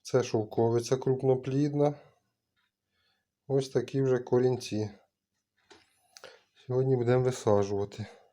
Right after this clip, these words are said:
ґрунт, а тут вже такі коріння.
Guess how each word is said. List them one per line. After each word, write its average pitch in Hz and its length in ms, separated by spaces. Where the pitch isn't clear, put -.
ґрунт, 110 360
а 107 60
тут 120 260
вже 113 180
такі 113 260
коріння. 101 540